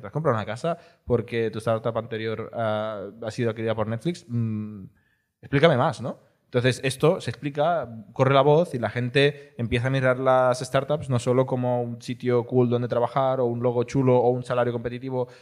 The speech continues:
si lo hay, sino decir, "No, no, también estoy invirtiendo, ¿no? Y también estoy eligiendo dar más de lo que se me exige porque sé que así la empresa irá mejor". Eso es, tarda generaciones. O sea, Silicon Valley es un lugar bastante único, que es el sitio donde mejor funciona esta, este ecosistema.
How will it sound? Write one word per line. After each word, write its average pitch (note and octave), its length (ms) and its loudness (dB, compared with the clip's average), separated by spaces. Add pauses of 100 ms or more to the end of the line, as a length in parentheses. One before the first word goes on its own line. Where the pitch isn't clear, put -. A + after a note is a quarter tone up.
si - 160 0
lo C3+ 160 10
hay, E3+ 200 6 (160)
sino B2 220 -2
decir, A#2 220 -2
"No, A2 80 -4
no, B2+ 120 -2
también A#2 220 -2
estoy C#3 160 0
invirtiendo, A#2 480 -4
¿no? C3+ 180 -10
Y A2+ 80 -14
también A2 280 -6
estoy B2 420 -2 (240)
eligiendo B2+ 680 0
dar A#2+ 220 -2
más B2 460 0
de B2+ 100 -2
lo A#2 80 0
que A#2 80 -8
se - 80 -8
me A#2+ 80 -6
exige C#3 320 -8
porque A2+ 240 -8
sé A2+ 160 -6
que B2 60 -4
así A#2+ 160 -4
la B2 60 0
empresa A2+ 280 -4
irá A2+ 140 0
mejor". - 320 -8 (560)
Eso - 180 -4
es, A2 240 -6
tarda G#2+ 240 -4
generaciones. A2+ 800 -6
O - 20 -20
sea, F#2 140 -14
Silicon F#2 320 -10
Valley G2 200 -4
es - 140 -12
un A2+ 220 -8
lugar A2+ 240 -2
bastante A#2 400 -2
único, A#2 460 -2 (100)
que G2 120 -14
es - 100 -12
el F#2+ 100 -10
sitio G#2 240 -8
donde G2+ 160 -6
mejor G2 280 -8
funciona G2+ 520 -8 (400)
esta, F#2+ 800 -4
este G2+ 180 -8
ecosistema. G#2 640 -8